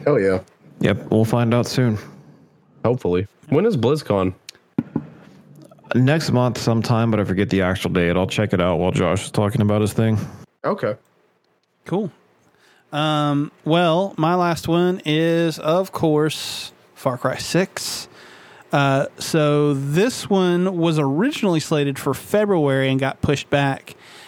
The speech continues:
Speaker 3: And, uh, they don't have a definitive date on it yet, but there was a, uh, listing the other day on the Microsoft Store that said the release date was May twenty-fifth, so that might be the new date that it's moved to.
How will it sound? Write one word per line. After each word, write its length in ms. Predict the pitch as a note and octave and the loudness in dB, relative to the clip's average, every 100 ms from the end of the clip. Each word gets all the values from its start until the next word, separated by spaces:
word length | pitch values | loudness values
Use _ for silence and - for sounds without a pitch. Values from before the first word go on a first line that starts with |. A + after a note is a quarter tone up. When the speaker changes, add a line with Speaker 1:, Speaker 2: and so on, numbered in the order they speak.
| - | -8
Speaker 3:
And, 460 | D#3+ C#3 C#3 C#3 C#3+ | -2 0 0 0 0
uh, 300 | D#3+ C#3+ C#3+ | 0 0 0
they 320 | D#3+ C#3+ E3+ | -2 -2 0
don't 220 | C4+ C4+ - _ _ _ _ - | 0 -2 -6 _ _ _ _ -6
have 500 | - E3 G3+ G#3+ G#3 | -2 0 2 0 0
a 140 | F3 | 0
definitive 640 | E3+ D#3 F#3+ F#3 E3 C#3 C3 - | 0 0 0 2 0 0 -4 -2
date 300 | C#3+ D3+ - | 0 0 0
on 160 | D#3+ D#3 | 0 0
it 140 | - C#3+ D3+ | -2 -6 0
yet, 260 | D3+ F#3 - | 0 0 -4
but 460 | D#3 C#3+ A3 G#3+ - _ - | -14 -4 0 0 -2 _ -6
there 240 | D3+ F3 | 0 2
was 300 | F#3 F3+ - - | 2 0 -2 -2
a, 560 | E3 D#3 D3+ D3 C#3+ - - - - - | 0 2 2 2 0 -4 -14 -20 -20 -4
uh, 420 | D3 C#3+ C3+ C3+ - | 0 2 2 0 -2
listing 480 | D3+ F3+ G#3 A3 G#3 | 0 0 0 0 2
the 160 | F#3 F3 | 2 2
other 140 | E3 | 0
day 440 | D#3+ E3 E3+ D#3+ - - | 0 0 0 -2 -4 -4
on 200 | E3 D#3 | 0 2
the 160 | D3 C#3+ | 2 0
Microsoft 480 | D#3+ - - D#3 | -2 -4 -2 -2
Store 400 | - - D#3+ D3+ | -2 -2 0 2
that 280 | D3 C#3+ - | 0 -2 -6
said 380 | - F#3 F3+ E3+ | -4 0 0 2
the 80 | D#3 | 2
release 300 | D3 D3 - | 2 0 0
date 180 | D3+ - | -4 -2
was 160 | C3 | -2
May 140 | C#3+ C#3 | 0 0
twenty-fifth, 560 | D3+ B2+ - C#3 C#3 | 0 -2 0 -2 -2
so 180 | - C3+ | -2 -2
that 340 | C3 D3+ - | 0 -2 -2
might 540 | D3+ C#3 C#3 D3+ - D3+ | 0 2 2 0 -4 0
be 220 | E3+ F3 | 2 2
the 160 | D#3+ E3+ | 2 2
new 220 | F3+ F3+ | 2 2
date 240 | F#3 F#3+ | 0 -2
that 120 | - F3+ | -2 0
it's 200 | F3+ F#3 | 0 0
moved 200 | F#3 - | -2 0
to. 260 | G3 G3 | 0 0